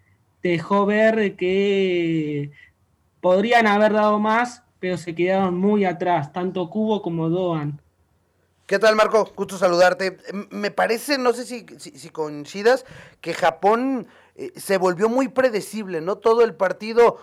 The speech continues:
Speaker 2: buscando el balón a las espaldas de los, de los defensores. O sea, eh, eh, creo que, creo que ahí, eh, en el pecado llevó la penitencia y, y después ya le habían dado un par de avisos, ¿no?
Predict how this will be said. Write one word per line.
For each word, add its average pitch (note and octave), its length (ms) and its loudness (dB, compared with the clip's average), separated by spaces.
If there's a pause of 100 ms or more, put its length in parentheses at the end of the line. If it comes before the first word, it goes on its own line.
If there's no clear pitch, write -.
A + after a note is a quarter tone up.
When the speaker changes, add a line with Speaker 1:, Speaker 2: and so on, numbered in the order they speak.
(140)
Speaker 2:
buscando G3 540 -2
el A3 80 0
balón F3+ 380 -2
a G3+ 40 -2
las F#3 220 -4
espaldas F#3 580 -2
de E3+ 100 -2
los, D3 420 -2 (380)
de D3 140 0
los D#3 200 0
defensores. F#3 800 2
O E3+ 40 -10
sea, E3 100 -2
eh, D#3+ 100 -6
eh, E3 360 -8
creo G3 280 0
que, G#3+ 360 2 (320)
creo F3 200 -10
que A3 80 -4
ahí, A#3 220 -6
eh, A3+ 400 -8
en E3+ 120 -10
el E3 140 -10
pecado F3+ 480 -2
llevó F#3+ 260 -4
la G3+ 140 -2
penitencia A#3 800 0 (280)
y, F3+ 260 -16
y G3+ 60 -8
después B3 600 2 (200)
ya G3+ 240 2
le D#4 100 4
habían C#4+ 260 4
dado D4 180 0
un B3+ 100 -8
par C4+ 160 4
de C#4 60 4
avisos, A3+ 340 2
¿no? G#3+ 280 -2